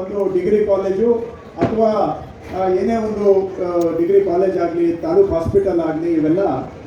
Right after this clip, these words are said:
ತಾಲೂಕು ಹೆಡ್ ಕ್ವಾರ್ಟರ್ಸಲ್ಲಿ ಇರ್ತವೆ, ತಾಲೂಕು ಹೆಡ್ ಕ್ವಾರ್ಟರ್ಸಲ್ಲಿ ಮಾತ್ರ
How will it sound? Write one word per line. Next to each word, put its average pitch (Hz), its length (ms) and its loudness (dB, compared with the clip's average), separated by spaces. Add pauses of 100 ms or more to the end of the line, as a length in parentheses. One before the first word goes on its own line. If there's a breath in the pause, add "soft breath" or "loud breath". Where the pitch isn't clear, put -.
(140)
ತಾಲೂಕು 226 400 2
ಹೆಡ್ 202 180 0
ಕ್ವಾರ್ಟರ್ಸಲ್ಲಿ 220 540 0
ಇರ್ತವೆ, 165 460 0 (840)
ತಾಲೂಕು 202 300 4
ಹೆಡ್ 202 180 0
ಕ್ವಾರ್ಟರ್ಸಲ್ಲಿ 220 560 0
ಮಾತ್ರ 185 240 -4